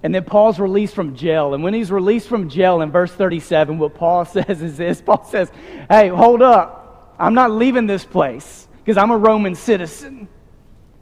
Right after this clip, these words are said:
Why did Paul wait until then to play that Roman citizen card? If he would have played that card before the flogging, he wouldn't have received it. Roman citizens,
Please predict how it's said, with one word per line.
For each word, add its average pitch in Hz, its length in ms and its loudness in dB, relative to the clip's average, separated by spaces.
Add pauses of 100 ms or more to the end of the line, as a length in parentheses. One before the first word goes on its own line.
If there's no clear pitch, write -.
(1400)
Why 180 560 -2
did 180 240 -6
Paul 165 400 -6
wait 156 420 -6
until 147 460 -12
then 127 420 -6
to 113 80 -12
play 127 300 -10
that 120 180 -8
Roman 120 300 -10
citizen 113 460 -14
card? 71 420 -16 (2500)
If 156 80 -10
he 226 100 0
would 254 160 0
have 196 80 -4
played 233 280 2
that 220 180 2
card 226 420 0 (560)
before 233 380 0
the 208 80 -2
flogging, 208 680 -2
he 247 120 -4
wouldn't 254 240 -2
have 202 160 -4
received 220 480 -6
it. 107 80 -10
Roman 214 300 -2
citizens, 202 540 -10